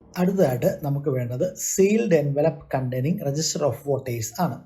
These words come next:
സെവൻറ്റീൻ എ. വളരെ പ്രധാനപ്പെട്ട ഒരു രജിസ്റ്ററാണിത്. നമുക്ക് ഡിസ്ട്രിബ്യൂഷൻ സെന്ററിൽ നിന്ന് ഒരു വലിയ ബുക്ക്ലെറ്റ് ആയിട്ട് നമുക്ക് ലഭിക്കും.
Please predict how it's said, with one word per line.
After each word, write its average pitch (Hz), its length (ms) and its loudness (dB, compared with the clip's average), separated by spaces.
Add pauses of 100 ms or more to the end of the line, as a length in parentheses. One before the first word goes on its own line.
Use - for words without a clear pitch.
(200)
സെവൻറ്റീൻ 175 580 4 (200)
എ. - 20 -6 (480)
വളരെ 156 340 4 (120)
പ്രധാനപ്പെട്ട 175 720 4 (200)
ഒരു 151 120 0
രജിസ്റ്ററാണിത്. 135 640 0 (500)
നമുക്ക് 151 280 0
ഡിസ്ട്രിബ്യൂഷൻ 147 600 0
സെന്ററിൽ 139 420 0
നിന്ന് 143 240 0
ഒരു 160 60 -2
വലിയ 143 260 2
ബുക്ക്ലെറ്റ് 156 520 2
ആയിട്ട് 147 180 4
നമുക്ക് 123 320 -2
ലഭിക്കും. 123 340 -2